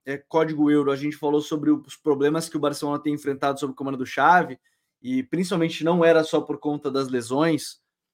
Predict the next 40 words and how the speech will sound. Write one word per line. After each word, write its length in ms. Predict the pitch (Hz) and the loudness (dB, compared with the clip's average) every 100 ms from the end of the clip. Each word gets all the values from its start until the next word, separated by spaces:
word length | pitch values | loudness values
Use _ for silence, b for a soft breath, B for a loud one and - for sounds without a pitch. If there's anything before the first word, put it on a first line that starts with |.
| _ | _
mas 200 | 120 127 | -4 -4
também 260 | - 135 151 | 0 2 2
por 140 | 151 | 2
conta 300 | 143 143 143 | 0 -2 0
do 120 | 135 135 | -2 0
trabalho, 640 | 127 120 127 165 160 123 - _ _ _ - | 0 2 4 6 4 0 -6 _ _ _ -12
é, 920 | - 123 123 123 123 123 120 120 - _ - | -4 0 2 2 2 2 0 -6 -10 _ -4
o 80 | |
Xavi 320 | 151 165 165 175 | 0 4 6 6
parece 420 | 180 175 180 - | 4 6 6 4
que 80 | 185 | 2
nunca 240 | 190 202 | 2 4
vai 140 | 196 196 | 4 4
conseguir 400 | 196 175 170 180 | 2 0 -2 -2
contar 420 | 185 170 160 175 | 0 2 4 2
com 140 | 175 | 0
Frank 320 | 170 170 170 170 | -4 0 -2 0
de 180 | 156 147 | 4 6
Jong, 520 | 147 180 214 220 233 _ _ _ | 6 4 2 -4 -10 _ _ _
Pedri 540 | 170 175 196 180 196 - | 8 10 10 8 -2 -2
e 120 | 180 | -2
Gavi 420 | 147 160 170 165 | 4 6 6 4
todos 340 | 175 175 185 | -2 0 0
juntos, 380 | 165 165 151 - | 0 2 2 0
né? 140 | 139 143 | -6 -2
Sempre 260 | 180 190 | 0 0
tem 80 | 196 | 6
alguém 320 | 190 160 175 | 6 6 4
que 220 | 175 185 - | 4 2 4
acaba 320 | 165 170 165 | 2 4 4
lesionando. 440 | 170 165 185 156 | 2 2 2 2
Dessa 280 | 143 180 190 | 2 0 2
vez 200 | 170 160 | 0 0
o 60 | 160 | -2
Pedri 320 | 160 156 147 | 0 0 2
e 20 | |
o 40 | 147 | -2
de 140 | 143 | -2
Jong 220 | 143 151 | -2 -4
voltam. 480 | 175 156 160 175 214 | -2 4 4 4 -2